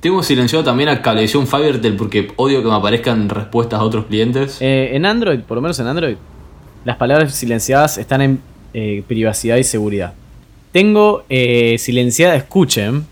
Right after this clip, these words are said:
Speaker 2: Uh, me voy a comer, me voy a comer puteadas. Tengo silenciada la palabra Coudet.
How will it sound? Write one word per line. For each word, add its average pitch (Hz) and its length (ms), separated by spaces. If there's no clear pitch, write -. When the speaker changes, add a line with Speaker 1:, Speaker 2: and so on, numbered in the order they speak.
Speaker 2:
Uh, 151 180
me 110 120
voy 139 60
a 151 40
comer, 156 240
me 127 120
voy 147 60
a - 40
comer 165 200
puteadas. 92 560
Tengo 226 220
silenciada 135 400
la 160 100
palabra 147 380
Coudet. 123 580